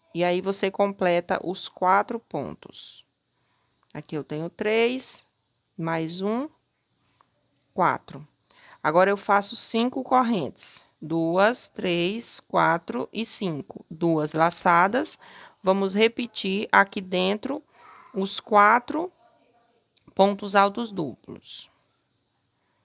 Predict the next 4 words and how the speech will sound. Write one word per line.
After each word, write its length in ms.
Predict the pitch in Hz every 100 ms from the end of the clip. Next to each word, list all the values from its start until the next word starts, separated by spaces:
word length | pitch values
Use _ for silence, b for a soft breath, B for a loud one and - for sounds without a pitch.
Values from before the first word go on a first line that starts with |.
| _ _ _ _
Dois. 920 | 151 160 156 170 180 247 302 - - - _ _ - _ - _ - _ - _ _ _ _ _ _ _ _ _ _ _ _ _ _ _ _ _ _ _ _ _ _ _ _ _
Três. 920 | - 175 165 165 165 214 262 - - - _ _ _ _ _ _ _ _ _ _ _ _ _ _ _ _ 262 _ _ _ _ _ _ _ _ _ -
E 120 | 208
quatro. 560 | - 190 139 - -